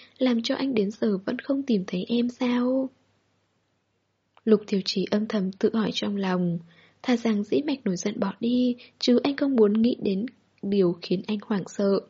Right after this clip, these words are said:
Lục Thiều Chỉ lấy điện thoại ra, liên tục nhấn số của Dĩ Mạch, hy vọng cô sẽ nghe máy. Nhưng đầu bên kia chỉ có một loạt tiếng báo bận như trước. Bỗng một ý nghĩ lướt qua đầu anh. Điện thoại.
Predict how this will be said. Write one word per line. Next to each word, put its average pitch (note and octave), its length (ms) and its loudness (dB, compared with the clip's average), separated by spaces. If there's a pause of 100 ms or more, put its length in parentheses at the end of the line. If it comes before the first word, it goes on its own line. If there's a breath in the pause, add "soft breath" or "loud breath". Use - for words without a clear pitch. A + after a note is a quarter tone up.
(1800)
Lục A3+ 160 8 (140)
Thiều G3 180 2
Chỉ G3 140 0
lấy F#3 200 0
điện C#4 180 0
thoại A#3 160 -2 (120)
ra, A#3 260 0 (240 loud breath)
liên D4 180 0
tục A#3 220 4
nhấn G3 140 0
số G3 240 -2
của A#3+ 140 0
Dĩ B3 220 -4
Mạch, A#3+ 240 2 (360 loud breath)
hy C#4 160 4
vọng B3 220 -4 (140)
cô G#3 140 2
sẽ B3 200 -6
nghe A3+ 180 0
máy. G3 400 0 (480 soft breath)
Nhưng C#4+ 180 2
đầu A3 120 2
bên A3+ 280 2
kia A#3+ 320 2 (220)
chỉ A#3 280 0
có A3+ 100 2
một D#4+ 200 4
loạt G3+ 300 -2
tiếng G3 200 0
báo G3+ 160 0
bận C4 200 0
như A3+ 240 4
trước. E4+ 300 2 (800)
Bỗng A#3+ 160 2
một D4 180 0
ý G3+ 120 2
nghĩ A3 240 0
lướt F4 200 0
qua A3 140 -2
đầu F#3+ 180 -2
anh. A3+ 400 0 (800)
Điện G#3+ 240 0
thoại. G3+ 400 -4